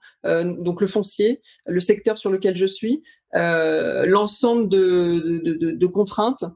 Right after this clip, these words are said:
et c'est ça qui va générer, euh, en fait,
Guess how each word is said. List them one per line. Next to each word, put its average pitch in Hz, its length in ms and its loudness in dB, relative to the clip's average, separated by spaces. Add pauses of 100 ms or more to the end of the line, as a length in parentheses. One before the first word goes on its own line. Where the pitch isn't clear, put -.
et 185 120 4
c'est 202 160 -4
ça 262 200 -2
qui 254 140 -2
va 202 140 2
générer, 214 580 0 (320)
euh, 180 680 -2
en 180 100 0
fait, 208 440 -2